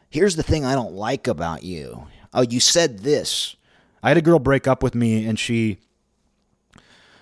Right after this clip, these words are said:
it, it was still, I think I, I probably, I must have talked about this before, but still, it was like she said, like, basically a guy she knew did something horrible to her,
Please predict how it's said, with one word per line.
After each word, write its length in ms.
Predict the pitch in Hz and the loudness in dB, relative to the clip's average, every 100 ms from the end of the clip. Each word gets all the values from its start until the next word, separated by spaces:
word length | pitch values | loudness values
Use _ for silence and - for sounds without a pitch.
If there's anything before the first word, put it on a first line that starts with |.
| _ _ _ _ | _ _ _ _
it, 100 | 110 | 0
it 200 | 127 139 | 2 4
was 100 | 131 | 2
still, 280 | - 202 175 | 4 4 6
I 120 | 147 | 4
think 160 | 147 165 | 4 4
I, 340 | 131 120 - | 2 -2 -4
I 40 | 117 | 2
probably, 340 | 170 143 104 | 4 4 2
I 120 | 110 | 0
must 260 | 110 143 - | 2 0 0
have 100 | 92 | -6
talked 240 | 101 92 | -4 -6
about 200 | 90 92 | -6 -8
this 120 | 95 - | -8 -10
before, 420 | 90 - 120 95 | -6 0 2 2
but 200 | 87 98 | -2 -4
still, 260 | - 139 | 2 2
it 40 | 107 | 2
was 100 | 107 | 0
like 80 | - | 0
she 100 | 123 | 2
said, 420 | - 131 117 98 _ - - _ _ _ _ - | 4 4 2 -2 _ -20 -20 _ _ _ _ -10
like, 140 | - - | -6 2
basically 300 | 170 - 190 | 2 4 2
a 60 | |
guy 680 | 113 117 117 120 120 113 107 _ | 2 2 4 6 4 4 0 _
she 280 | - - 117 | -10 -2 0
knew 260 | 113 120 117 | 4 4 4
did 220 | 107 104 | 2 0
something 300 | 123 113 107 | 0 0 -2
horrible 380 | 98 131 117 104 | 2 2 2 -2
to 180 | 107 95 | -2 -2
her, 320 | 95 95 | -2 -4